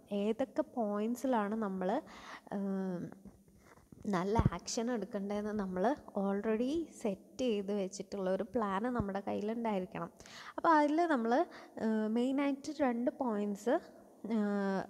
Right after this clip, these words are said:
നോക്കണം. അതിൽ ഫസ്റ്റ് പോയിന്റ് എന്ന് പറയുന്നത് ഹസാർഡ് ഐഡന്റിഫിക്കേഷൻ ആണ്. ഹസാർഡ് ഐഡന്റിഫിക്കേഷൻ എന്ന് പറഞ്ഞാൽ എന്താ? നമ്മൾ നമ്മുടെ ഹസാർഡിനെ ഐഡന്റിഫൈ ചെയ്യുക. Identify the actual threat facing a community.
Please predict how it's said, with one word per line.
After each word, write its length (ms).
നോക്കണം. 400
അതിൽ 200
ഫസ്റ്റ് 420
പോയിന്റ് 320
എന്ന് 120
പറയുന്നത് 540
ഹസാർഡ് 720
ഐഡന്റിഫിക്കേഷൻ 1000
ആണ്. 240
ഹസാർഡ് 380
ഐഡന്റിഫിക്കേഷൻ 840
എന്ന് 140
പറഞ്ഞാൽ 420
എന്താ? 360
നമ്മൾ 360
നമ്മുടെ 360
ഹസാർഡിനെ 640
ഐഡന്റിഫൈ 640
ചെയ്യുക. 380
Identify 560
the 140
actual 360
threat 380
facing 400
a 140
community. 760